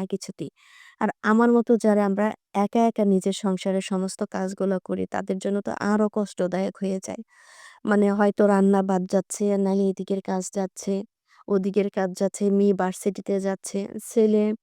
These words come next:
পড়াশোনা নিয়ে ব্যস্ত। মানে, চারদিক মিলে না, মানে, আমি জানি আমি নিজেও অসুস্থ হয়ে যাচ্ছি, আমি, মানে, আমি নিজেও গুছাই উঠে, উঠতে পারতেছি না। আমার গলার অবস্থাও তেমন একটা ভালো না।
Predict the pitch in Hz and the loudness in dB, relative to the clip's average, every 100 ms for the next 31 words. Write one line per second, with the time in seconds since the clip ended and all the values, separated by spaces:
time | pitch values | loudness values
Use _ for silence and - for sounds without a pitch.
0 | _ 208 202 202 - 208 202 202 196 196 | _ 0 0 0 0 -2 0 0 0 -2
1 | 190 - 196 - _ _ _ _ _ - | -4 -6 -8 -8 _ _ _ _ _ -2
2 | 220 196 233 226 202 240 240 240 208 240 | -2 2 0 0 0 -2 2 2 2 2
3 | 247 240 226 214 - 185 185 175 _ 233 | 4 2 2 -2 -4 0 0 -2 _ -2
4 | 226 220 226 220 226 220 214 208 - 208 | 2 2 2 2 0 2 2 0 0 0
5 | 214 208 208 208 214 202 196 208 202 - | 2 2 2 4 4 4 0 -6 -8 -4
6 | 202 202 190 - - 214 247 247 208 190 | -4 -2 -6 -8 -10 -8 -6 -4 -2 0
7 | 190 196 - 202 208 214 214 233 190 208 | -2 -4 -6 -2 2 2 4 2 2 -4
8 | - 196 190 - - - 190 185 190 190 | -2 -4 -6 -8 -10 -8 -8 -8 -8 -8
9 | - - 185 - _ _ _ _ _ _ | -10 -10 -10 -12 _ _ _ _ _ _
10 | _ _ _ - 208 202 196 226 208 220 | _ _ _ -2 0 0 -2 -2 0 0
11 | 214 208 - 208 208 196 190 196 226 196 | -2 -4 -4 -6 -4 -4 -4 -4 -6 -4
12 | 202 208 202 | -4 -2 -2